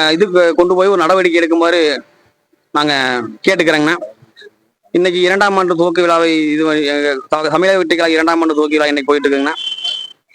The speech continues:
அது அந்த எங்களோட கொள்கை கோட்பாடே வந்து பணமும் வாங்கக்கூடாது, பணமும் கொடுக்கக்கூடாதுங்கண்ணா. எங்க உறுப்பினர்களே வந்து பணம் கொடுக்குற மாதிரி இது பண்ணியிருக்காங்க. சரி, நாங்களும் போய் கேட்டு இது பண்ணியிருக்காங்கண்ணா. உங்க, உங்க, அவங்களோட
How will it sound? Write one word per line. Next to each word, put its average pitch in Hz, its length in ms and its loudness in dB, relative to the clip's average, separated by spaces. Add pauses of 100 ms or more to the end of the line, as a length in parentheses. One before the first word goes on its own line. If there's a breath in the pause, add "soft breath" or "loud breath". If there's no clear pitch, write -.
(140)
அது 147 200 -2 (2250)
அந்த 170 240 0
எங்களோட 180 320 0
கொள்கை 196 300 2
கோட்பாடே 196 400 2
வந்து 202 200 2
பணமும் 185 340 0
வாங்கக்கூடாது, 170 460 2
பணமும் 165 240 0
கொடுக்கக்கூடாதுங்கண்ணா. 156 580 0 (140)
எங்க 147 240 -2
உறுப்பினர்களே 196 480 2
வந்து 196 260 0
பணம் 175 220 0
கொடுக்குற 175 280 0
மாதிரி 180 140 2 (200)
இது 160 120 0
பண்ணியிருக்காங்க. 165 420 0 (280 loud breath)
சரி, 165 160 -4
நாங்களும் 196 260 0
போய் 190 160 0
கேட்டு 185 180 0
இது 180 100 0
பண்ணியிருக்காங்கண்ணா. 165 420 0 (380)
உங்க, 165 140 0 (200)
உங்க, 170 180 0 (460)
அவங்களோட 180 280 0